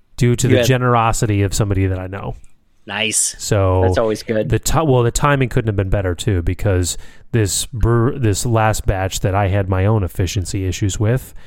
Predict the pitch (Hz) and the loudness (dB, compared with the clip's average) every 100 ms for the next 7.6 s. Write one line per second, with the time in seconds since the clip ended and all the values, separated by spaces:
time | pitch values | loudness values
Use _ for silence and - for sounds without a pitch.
0 | - - - - 107 92 - 123 117 - | -20 -20 -12 -2 0 0 0 -2 -2 -2
1 | 117 101 - 98 95 92 87 90 92 95 | 0 0 -2 -4 -4 -4 -6 -4 -2 -2
2 | 110 92 92 92 92 90 - 92 87 85 | -2 -2 0 0 0 -2 0 0 2 0
3 | - - - - - - - 160 101 92 | -4 -14 -20 -20 -20 -14 -8 -4 -4 -4
4 | - 120 104 98 113 104 107 104 98 104 | -2 0 0 0 0 2 0 -2 -4 -2
5 | 123 - - - - - - 113 110 165 | -2 -4 -12 -20 -20 -6 -2 0 0 0
6 | 165 - 123 117 131 127 107 113 107 110 | 0 0 2 2 0 -2 0 0 0 2
7 | 110 98 127 117 90 87 | 2 2 2 2 0 -4